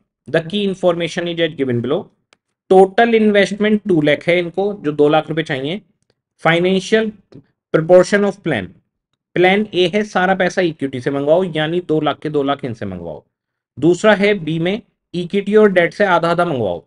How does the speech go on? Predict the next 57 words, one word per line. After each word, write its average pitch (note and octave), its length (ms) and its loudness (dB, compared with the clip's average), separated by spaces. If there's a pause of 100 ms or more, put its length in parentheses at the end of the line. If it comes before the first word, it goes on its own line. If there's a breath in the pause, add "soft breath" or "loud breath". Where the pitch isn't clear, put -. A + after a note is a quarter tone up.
तो C#3+ 160 -4
एक D3+ 220 -2
लाख E3 220 -4
इक्विटी C3 360 -8
से, D#3+ 160 -6
एक D#3 120 -8
लाख C3+ 240 -6
डेट F#2 220 -8
से। - 200 -20 (520)
सी G3+ 260 0
है G#3+ 160 0 (260)
इक्विटी F#3 420 -2
से G3+ 120 0
आधा F#3 200 2
मंगवाओ, F#3 280 0
आधा D#3+ 280 -2
प्रेफरेंस A#2+ 520 -10
से, A2 60 -8
तो C3 260 -12
एक C#3+ 220 -4
लाख D#3+ 280 -6
इक्विटी A#2+ 320 -8
से E3+ 280 -8
और C#3 120 -8
एक A#2+ 240 -10
लाख D3 220 -8
प्रेफरेंस A#2+ 380 -10
से A#2 80 -10
मंगवा E2 240 -12
लो। D2+ 260 -20
ठीक - 180 -8
है E2+ 60 -10
जी, - 120 -20 (800)
cost F#3 220 4
of G#3+ 180 2
debt G#3 240 2 (120)
eight D#3+ 200 -2
percent F3 420 -4
है, G#3+ 140 -6 (200)
यानी D#3+ 380 0
कि A3 140 -4
rate F3 340 0
of G3 160 -4
interest E3+ 420 -4
eight D3+ 180 -6
percent A#2+ 380 -4
है। A#2+ 140 -8
इसमें F#3 260 -6
भी F#3+ 100 0
एक F#3 160 -4
दिमाग D#3 340 -2
में E3+ 100 -4
बात D#3+ 180 0
आती C#3 180 -4
है C#3 60 -2
बच्चों B2 260 -4
के, E3+ 160 -6